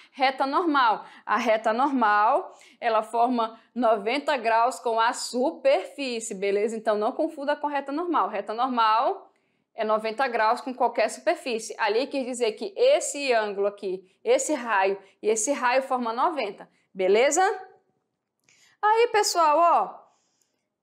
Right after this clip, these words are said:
Aí ele falou aqui, conforme mostra a figura, ele quer saber o ângulo de incidência, é, do raio de luz.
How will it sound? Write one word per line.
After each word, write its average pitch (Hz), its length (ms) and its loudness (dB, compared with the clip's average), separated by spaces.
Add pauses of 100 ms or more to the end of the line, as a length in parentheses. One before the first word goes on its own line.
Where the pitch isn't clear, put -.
(260)
Aí 453 200 6
ele 415 120 6
falou 349 320 4
aqui, 359 400 2 (220)
conforme 294 420 2
mostra 277 340 -2
a - 40 -16
figura, 330 380 0 (480)
ele 440 200 4
quer 453 160 0
saber 339 320 2
o 320 100 2
ângulo 381 320 4
de 285 80 -2
incidência, 302 800 -2 (380)
é, 247 640 4
do 254 160 2
raio 311 340 2
de 294 140 0
luz. 311 760 -2